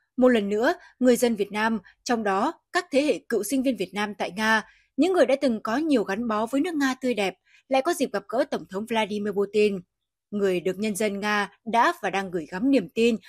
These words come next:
trong suốt nhiều thập kỷ qua, đưa nước Nga đạt được những thành tựu quan trọng và đang tiếp tục dẫn dắt nước Nga vượt qua khó khăn, thử thách, đồng thời đóng góp vào hòa bình, ổn định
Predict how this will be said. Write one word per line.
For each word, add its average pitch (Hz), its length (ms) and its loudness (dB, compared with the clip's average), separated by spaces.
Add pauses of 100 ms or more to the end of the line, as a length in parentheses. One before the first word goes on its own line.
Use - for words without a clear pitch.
(160)
trong 277 160 2
suốt 392 200 -2
nhiều 220 140 2
thập 180 180 -12
kỷ 190 100 -4
qua, 214 360 4 (320)
đưa 240 140 4
nước 339 180 4
Nga 277 220 2
đạt 208 200 -6
được 180 100 -8
những 254 200 -2
thành 196 180 -8
tựu 196 160 0
quan 320 220 2
trọng 226 220 2 (340)
và 226 80 2
đang 214 200 0
tiếp 392 140 0 (100)
tục 226 140 0
dẫn 208 240 0
dắt 302 180 -2
nước 339 100 -2
Nga 226 360 -2
vượt 180 160 -2
qua 190 100 -4
khó 190 160 0
khăn, 226 280 2 (120)
thử 185 200 -2
thách, 254 200 0 (460)
đồng 285 180 6
thời 240 220 0
đóng 214 160 -6
góp 359 160 0
vào 240 120 0
hòa 190 140 -4
bình, 185 300 0
ổn 190 180 -2
định 202 200 4